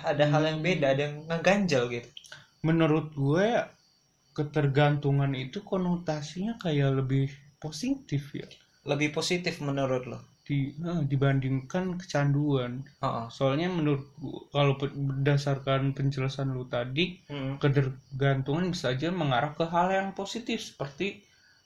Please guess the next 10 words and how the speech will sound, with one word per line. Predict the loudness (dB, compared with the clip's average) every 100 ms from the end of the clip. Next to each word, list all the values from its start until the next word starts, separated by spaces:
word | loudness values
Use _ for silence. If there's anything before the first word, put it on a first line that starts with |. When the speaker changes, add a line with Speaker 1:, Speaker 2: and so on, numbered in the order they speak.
| _
Speaker 2:
ketergantungan | -4 0 0 2 0 0 -4 -6 -2 0 0
akan | -2 -4 -8 -2 0 0 -2
ge-, | -4 -6 -16 -4
hidup | 0 0 0
sehat | 2 2 6 6 8 6 2 -4
Speaker 1:
Iya. | 0 0
Speaker 2:
gitu. | -2 -2 -2
Jadinya | -2 -2 0 -2
kalau | 2 0 0
tidak | -2 -4 -4 -6